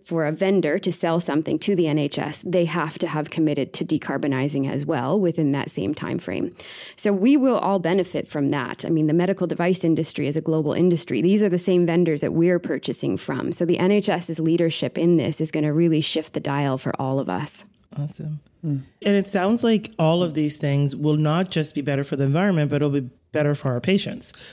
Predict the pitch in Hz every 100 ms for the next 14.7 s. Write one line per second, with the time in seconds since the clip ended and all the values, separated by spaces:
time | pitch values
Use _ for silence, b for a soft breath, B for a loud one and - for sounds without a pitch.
0 | B 165 - 147 139 269 139 160 143 156
1 | 139 - 131 127 120 127 127 - 123 131
2 | 131 147 139 135 - B B B _ -
3 | 165 233 277 240 - 147 143 - 156 151
4 | 143 147 135 131 - - 147 147 185 160
5 | 139 123 - 139 135 131 127 123 123 123
6 | 120 120 - - - - _ _ _ _
7 | - 254 294 262 220 220 - 196 185 214
8 | 214 220 196 165 165 170 - 175 180 -
9 | 151 151 160 - 143 143 151 B B B
10 | B _ _ - 202 202 196 202 - 330
11 | 196 226 - 180 185 - - 185 185 -
12 | 175 160 170 170 180 175 - 139 170 156
13 | 180 196 185 190 180 170 160 160 160 156
14 | 143 165 180 240 320 330 -